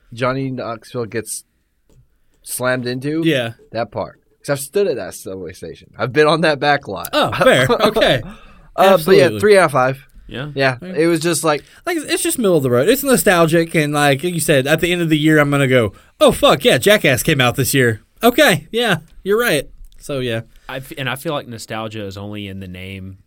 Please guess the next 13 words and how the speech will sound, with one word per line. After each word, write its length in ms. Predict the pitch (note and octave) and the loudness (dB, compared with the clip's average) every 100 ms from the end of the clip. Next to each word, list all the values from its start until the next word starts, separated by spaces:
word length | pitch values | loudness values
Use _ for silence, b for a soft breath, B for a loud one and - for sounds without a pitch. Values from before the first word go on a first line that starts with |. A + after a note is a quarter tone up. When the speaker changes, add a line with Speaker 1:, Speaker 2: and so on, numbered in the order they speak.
| _ | _
Speaker 3:
and 360 | - G2+ G2 F2+ | -18 -14 -14 -14
because, 420 | G#2 G2 A2 G2+ | -16 -12 -10 -10
like, 260 | A2 G2+ G2 | -10 -12 -12
even 360 | B2 B2+ C3 A#2 | -10 -8 -8 -10
when 180 | A2+ | -12
they 300 | A2+ G#2+ G#2 G2 - | -10 -10 -12 -16 -20
read, 600 | G#2 G#2 A2 A#2 G2+ - | -18 -12 -10 -10 -14 -12
like, 200 | A#2 G#2+ _ _ _ _ _ _ _ _ - | -12 -12 _ _ _ _ _ _ _ _ -10
if 140 | D#3 - | -8 -4
they 140 | E3+ | -2
did 220 | D#3+ E3 | -2 -2
that 160 | D3+ C3 | -2 -4
movie 440 | C3+ B2+ C3+ C3+ | -6 -6 -6 -8